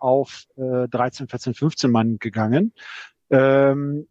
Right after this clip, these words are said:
gestartet natürlich mitten in der Pandemie. Das war eine Riesenherausforderung. Wir hatten hier sechs oder sieben Leute,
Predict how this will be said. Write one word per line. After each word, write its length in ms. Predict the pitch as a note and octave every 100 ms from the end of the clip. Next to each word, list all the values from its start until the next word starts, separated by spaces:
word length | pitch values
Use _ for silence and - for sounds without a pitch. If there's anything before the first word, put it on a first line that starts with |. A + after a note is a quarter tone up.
| _
gestartet 480 | C#3 - D3+ - F3+
natürlich 300 | C#3+ D#3 C3+
mitten 160 | F3
in 100 | D#3+
der 160 | D3+ C#3+
Pandemie. 460 | C#3 C#3 B2 D3
Das 180 | D#3 A#2+
war 80 | C3+
eine 320 | C3+ C3 C3
Riesenherausforderung. 1300 | C#3 A#2 C#3 E3 C3+ A#2+ A#2+ C#3+ - D#3+ D3+ D#3 D#3 B2
Wir 80 |
hatten 160 | C3 D3
hier 200 | A#2+ C3
sechs 280 | B2 - C3
oder 120 | B2+
sieben 300 | G#2 C3 A#2+
Leute, 480 | A#2+ C3+ D#3 C#3+